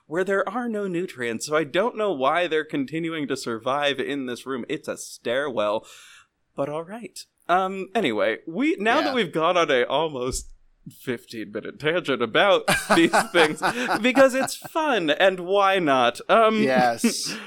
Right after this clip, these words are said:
Speaker 1: <laughs> let's get into some facts about this lovely, lovely movie. And
Speaker 2: All right.
Speaker 1: spoiler alert
Speaker 2: So
Speaker 1: as to how I feel about this movie. <laughs> Anyway.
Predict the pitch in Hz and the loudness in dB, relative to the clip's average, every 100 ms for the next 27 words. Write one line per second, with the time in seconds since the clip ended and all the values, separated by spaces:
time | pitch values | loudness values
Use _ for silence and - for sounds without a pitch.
0 | - _ _ _ - 160 202 247 - 170 | -18 _ _ _ -4 2 2 2 -8 0
1 | 196 180 156 139 139 123 - 165 156 - | 2 2 0 -4 -4 -4 0 2 0 0
2 | 131 127 131 131 131 117 117 107 113 113 | -2 2 4 4 2 0 -4 -4 -2 2
3 | 120 113 117 113 107 107 - _ _ _ | 2 2 0 0 0 -6 -12 _ _ _
4 | _ _ _ _ _ _ _ - 123 117 | _ _ _ _ _ _ _ -8 0 2
5 | 123 110 110 101 82 110 - _ _ _ | 2 0 -2 -2 -2 -8 -14 _ _ _
6 | _ _ _ _ - 78 52 55 67 - | _ _ _ _ -10 -10 -10 -10 -8 -2
7 | 120 127 147 120 139 127 - 117 101 85 | 0 2 0 0 -2 -2 -2 0 0 0
8 | 92 80 104 104 107 113 107 104 110 - | -2 -2 -2 -2 -4 -4 -4 -2 -2 -4
9 | 92 110 107 113 - - - 151 - - | -6 -6 -8 -8 -10 -6 -4 -4 -4 -4
10 | 143 117 190 | -2 0 -2